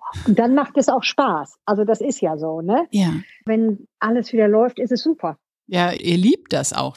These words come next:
Speaker 2: wenn dann Gäste
Speaker 1: Ja.
Speaker 2: da sind. Aber dieser
Speaker 1: Natürlich.
Speaker 2: Wechsel ist, äh, bestimmt schon hart, ne?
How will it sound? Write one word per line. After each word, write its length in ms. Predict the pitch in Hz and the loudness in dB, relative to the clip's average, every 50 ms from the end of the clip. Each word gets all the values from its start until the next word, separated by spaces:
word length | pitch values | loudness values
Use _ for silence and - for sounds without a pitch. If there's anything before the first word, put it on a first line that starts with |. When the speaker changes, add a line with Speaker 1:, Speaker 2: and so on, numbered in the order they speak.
| _ - | _ -4
Speaker 2:
wenn 200 | 151 151 156 151 | -2 -2 0 0
dann 200 | 143 135 139 143 | -2 -2 -4 -4
Gäste 320 | 139 139 127 - - 220 | -4 -6 -6 -2 0 0
Speaker 1:
Ja. 80 | 220 196 | 2 2
Speaker 2:
da 220 | 135 131 131 131 | 0 -2 -4 -4
sind. 260 | 131 127 131 143 - - | -2 -2 -2 -2 -2 -2
Aber 140 | 156 156 160 | -2 0 2
dieser 240 | 156 - 269 - 160 | 2 2 2 2 2
Speaker 1:
Natürlich. 280 | 165 320 269 190 160 - | 2 2 2 2 0 0
Speaker 2:
Wechsel 100 | 277 254 | 0 0
ist, 380 | - 175 - - - - 190 - | 0 -2 -4 -6 -8 -10 -10 -10
äh, 120 | - - | -8 -8
bestimmt 360 | 196 202 - - 196 180 156 - | -6 -6 -6 -4 -4 -4 -4 -4
schon 280 | 160 156 135 135 - | -4 -4 -6 -6 -6
hart, 180 | - - - - | -8 -8 -8 -6
ne? 220 | - 147 156 185 | -2 0 0 0